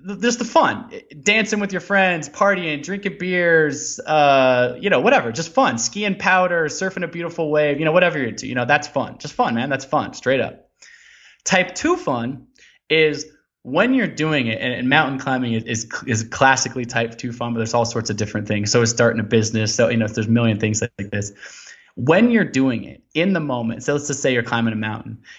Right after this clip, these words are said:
and the wind is blowing you in the face and you're exhausted and you're starving, maybe a little bit scared 'cause it drops off thousands of feet right beside you. Like, in the moment, you're, like, you're looking over at your buddy and you're like, "Bro, like, why are we doing this? This is fucked, man. Like, this is terrible," right? But then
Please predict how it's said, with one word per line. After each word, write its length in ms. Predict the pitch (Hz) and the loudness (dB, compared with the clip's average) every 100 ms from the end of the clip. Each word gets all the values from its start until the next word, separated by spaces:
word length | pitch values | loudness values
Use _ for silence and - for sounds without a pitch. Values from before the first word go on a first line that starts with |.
| - | -6
and 120 | 156 | 0
the 60 | 151 | 0
wind 320 | 147 185 175 | 2 2 2
is 100 | 139 | 0
blowing 320 | 120 147 139 | 4 4 6
you 80 | 135 | 4
in 40 | |
the 100 | 127 | 0
face 220 | 127 120 117 | 0 -2 0
and 80 | |
you're 100 | 156 | -2
exhausted 600 | 175 - - 190 160 - 131 | -2 0 2 4 2 0 -4
and 80 | |
you're 80 | 147 | -4
starving, 500 | 156 - 180 160 139 | -4 0 2 2 0
maybe 180 | 170 180 | -2 -2
a 40 | |
little 120 | 180 160 | -6 -6
bit 120 | 151 | -8
scared 540 | - - 175 156 131 | -8 -2 0 0 -2
'cause 120 | 143 | -6
it 120 | 131 - | -10 -8
drops 420 | 165 175 170 180 | -2 -2 0 2
off 260 | 165 151 | 2 2
thousands 340 | 156 156 151 139 | 2 2 0 -8
of 140 | 127 | -12
feet 220 | 170 156 | -12 -8
right 180 | 143 131 | -6 -6
beside 420 | 135 113 131 127 | -6 -2 0 0
you. 100 | 123 | -2
Like, 200 | 120 127 | -2 0
in 80 | 165 | 0
the 80 | 180 | 2
moment, 300 | 165 160 143 | 2 0 0
you're, 100 | 135 | 0
like, 180 | 120 120 | 0 0
you're 80 | 135 | -2
looking 220 | 151 156 | 0 2
over 200 | 147 147 | 4 4
at 40 | |
your 120 | 120 117 | 2 2
buddy 260 | 139 139 | 2 4
and 100 | 123 | 2
you're 100 | 120 | 0
like, 260 | 120 110 - | -2 -4 -2
"Bro, 320 | 156 151 120 | 0 0 0
like, 260 | 110 110 - | -6 -10 -4
why 220 | 139 151 | 0 0
are 80 | 139 | 0
we 100 | 135 | -2
doing 340 | 151 147 135 | 0 2 2
this? 180 | 117 117 | 2 -2
This 260 | 110 - | -4 -6
is 160 | - - - | -8 -14 -10
fucked, 340 | - - - | -8 -8 -2
man. 340 | 131 135 139 139 | 2 2 2 0
Like, 160 | 117 | 0
this 180 | 139 - | -2 -4
is 120 | 139 | -4
terrible," 640 | - 147 156 127 120 - - | 0 2 4 2 -2 -6 0
right? 360 | 120 170 165 - _ _ _ _ - - - - - _ | 2 2 -2 -16 _ _ _ _ -20 -20 -20 -20 -20 _
But 180 | 165 165 | 0 2
then 400 | 240 247 180 | 2 2 0